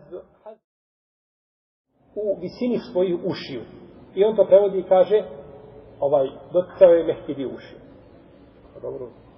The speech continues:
u visini ušiju nije doticat mehki dio ušiju. Ja kad stavim u visini ramena, ne mora znači da mora dotaknuti, niti mogu dotaknuti ramena. Jel tako?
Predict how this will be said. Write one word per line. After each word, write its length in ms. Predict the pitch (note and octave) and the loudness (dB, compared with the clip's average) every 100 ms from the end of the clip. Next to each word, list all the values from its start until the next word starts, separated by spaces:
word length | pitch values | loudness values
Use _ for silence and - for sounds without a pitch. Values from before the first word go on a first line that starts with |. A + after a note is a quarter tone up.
| _ | _
u 40 | C#3 | -14
visini 360 | B2+ - E3+ D#3 | -12 -12 -12 -12
ušiju 240 | E3 F#3+ | -10 -10
nije 160 | E3+ G#3 | -8 -8
doticat 340 | G#3+ - - | -10 -10 -8
mehki 280 | G#3 - C3 | -6 -6 -10
dio 120 | B2 | -14
ušiju. 300 | A#2 A#2 - - - - | -14 -16 -20 -20 -20 -8
Ja 80 | D3 | -6
kad 80 | C#3+ | 0
stavim 200 | F#3 F3+ | 0 0
u 60 | D3 | -4
visini 280 | - G#3 | -6 2
ramena, 320 | F#3+ F3 G3+ F#3+ | 4 6 6 6
ne 60 | |
mora 220 | G#3 G#3 | 4 2
znači 40 | G3 | 0
da 300 | - - - | -4 -4 6
mora 140 | G3 | 6
dotaknuti, 340 | F#3 F3+ A3 G#3+ | 6 4 4 0
niti 120 | F#3 | 8
mogu 220 | B3 B3+ F#3 | 8 8 4
dotaknuti 380 | E3 - D3 | 0 0 -2
ramena. 260 | C#3 B2 B2 - - - - - - - - | -4 -4 -12 -16 -20 -20 -20 -20 -20 -20 -4
Jel 100 | C#3+ | 2
tako? 240 | C#3+ - | 4 2